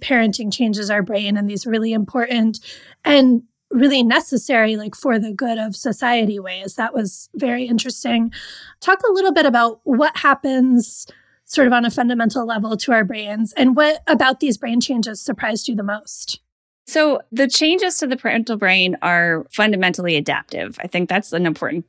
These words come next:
Speaker 2: place to start, 'cause it's so counter to the narrative we often talk about with mothers and brains. And,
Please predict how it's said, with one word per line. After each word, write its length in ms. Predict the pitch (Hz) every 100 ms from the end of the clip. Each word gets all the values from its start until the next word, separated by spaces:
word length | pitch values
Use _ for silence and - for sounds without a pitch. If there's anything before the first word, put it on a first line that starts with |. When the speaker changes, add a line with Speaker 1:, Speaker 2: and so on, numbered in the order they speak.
| -
Speaker 2:
place 340 | 208 170 -
to 100 | -
start, 420 | 185 - 147 226
'cause 120 | 277 254
it's 160 | 202
so 180 | 190 180
counter 420 | - 170 170 262
to 280 | - 320 214 247
the 100 | 208
narrative 380 | 202 196 202 202
we 100 | 170
often 500 | 170 - 240 262 262
talk 280 | - 269
about 240 | 277 277 226
with 200 | 277 277
mothers 360 | 254 269 277
and 120 | 262 262
brains. 380 | 262 269 277
And, 180 | 233 220